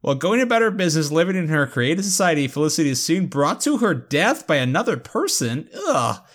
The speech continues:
After that happens, she's resurrected as an intelligent walking corpse who is the higher being of her created ongoing society that she died in.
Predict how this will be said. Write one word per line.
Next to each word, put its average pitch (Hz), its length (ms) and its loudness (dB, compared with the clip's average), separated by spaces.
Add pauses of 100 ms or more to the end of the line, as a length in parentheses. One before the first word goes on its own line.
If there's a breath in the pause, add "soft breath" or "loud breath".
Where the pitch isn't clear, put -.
(420 soft breath)
After 202 320 2
that 233 260 2
happens, 196 320 0
she's 190 280 -2
resurrected 240 680 0
as 208 80 2
an 262 120 -2
intelligent 208 600 -2
walking 170 440 -4
corpse 180 400 -2
who 175 100 2
is 131 140 -2
the 123 80 -2
higher 196 280 -2
being 160 320 -4
of 131 140 -4
her 175 140 0
created 147 480 -4
ongoing 180 400 -4
society 143 420 0
that 120 140 -4
she 135 100 -6
died 131 420 -4
in. 311 240 -6